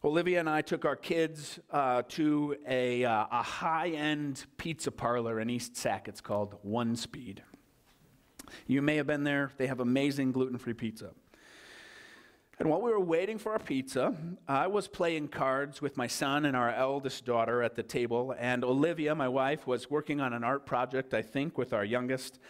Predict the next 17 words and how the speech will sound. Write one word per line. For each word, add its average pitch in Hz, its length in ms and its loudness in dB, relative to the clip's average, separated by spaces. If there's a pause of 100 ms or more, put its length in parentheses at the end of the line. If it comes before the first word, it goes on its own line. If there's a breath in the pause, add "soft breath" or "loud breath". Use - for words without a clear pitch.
(560 loud breath)
And 135 140 2
the 139 180 0
owner 233 560 2 (140)
of 175 320 2
the 156 100 0
restaurant 151 640 -2
came 165 260 -2
over, 123 460 0
uninvited, 135 800 0 (440 loud breath)
uh, 113 300 2 (1000 loud breath)
and 165 240 0
nearly 220 320 0
with 196 280 -2
tears 185 520 0
in 170 160 -2
his 156 220 0
eyes 113 580 -4